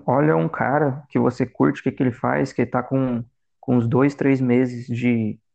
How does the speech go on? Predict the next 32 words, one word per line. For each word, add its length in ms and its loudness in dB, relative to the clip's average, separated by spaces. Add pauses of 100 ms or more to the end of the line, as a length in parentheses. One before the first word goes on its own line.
(640)
de 120 -14
conteúdo, 680 2 (800)
de, 460 -2 (640)
tipo 240 -8
assim, 260 0
que 120 -2
ele 120 0
tá 140 -2
no 80 0
mercado. 560 -2 (1400)
Aí 160 2
você 180 -2
olha 260 2
alguém 260 2
que 120 -2
tá 180 -2
com 180 -2
seis, 500 0
sete 280 -2
meses, 540 2 (1160)
olha 240 0
alguém 220 2
que 100 -8
tá 140 -2
com 200 -2
um 80 4
ano, 540 0 (200)
outra 260 -2
pessoa 320 -4
com 100 -2
dois 300 2
anos, 540 -2